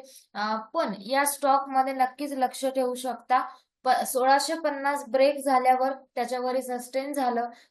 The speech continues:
तर याच्यात चांगली मूव्हमेंट इंट्राडेला पण येऊ शकते आणि स्विंगला पण याच्यामध्ये मूव्हमेंट येऊ शकते.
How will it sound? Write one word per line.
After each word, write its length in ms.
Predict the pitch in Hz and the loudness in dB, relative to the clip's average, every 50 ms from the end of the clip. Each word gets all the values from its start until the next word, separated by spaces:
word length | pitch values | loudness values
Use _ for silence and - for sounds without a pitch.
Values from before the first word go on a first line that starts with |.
| _ 247 | _ 2
तर 40 | |
याच्यात 300 | 254 254 240 254 254 254 | 2 2 2 2 -2 -4
चांगली 440 | 254 254 247 233 233 240 262 294 320 | -2 -2 -4 -4 -4 -2 -2 -2 -2
मूव्हमेंट 500 | 294 262 233 226 233 240 277 294 254 196 - - _ _ _ | -2 -2 0 0 0 0 0 0 0 -2 -4 -10 _ _ _
इंट्राडेला 640 | - 226 233 233 233 233 262 269 269 277 285 302 311 | -10 -10 -10 -8 0 2 4 4 6 6 4 4 2
पण 180 | 311 330 339 339 | 2 2 2 2
येऊ 200 | 339 330 330 320 | 2 2 2 0
शकते 760 | 320 311 311 302 302 - _ - 302 330 320 - _ _ _ _ | -2 -2 -2 -4 -4 -4 _ 0 0 0 -2 -6 _ _ _ _
आणि 220 | - 240 277 311 311 | -8 -6 -6 -4 -6
स्विंगला 500 | - - 277 285 277 277 269 269 254 247 | -6 -4 -4 -4 -4 0 2 4 4 4
पण 180 | 254 254 254 254 | 2 -2 -8 -8
याच्यामध्ये 580 | 247 247 254 247 233 240 233 214 277 339 392 - - _ _ _ - | -8 -6 -6 -6 -6 -4 0 2 2 2 0 -2 -8 _ _ _ -10
मूव्हमेंट 420 | 233 240 233 233 262 285 302 302 269 | -6 -6 -6 -4 -4 -6 -6 -4 -4
येऊ 260 | 240 220 208 208 202 | -2 -2 -2 -4 -4
शकते. 520 | 208 208 190 175 - _ - 175 165 - | -6 -8 -8 -10 -10 _ -12 -12 -12 -12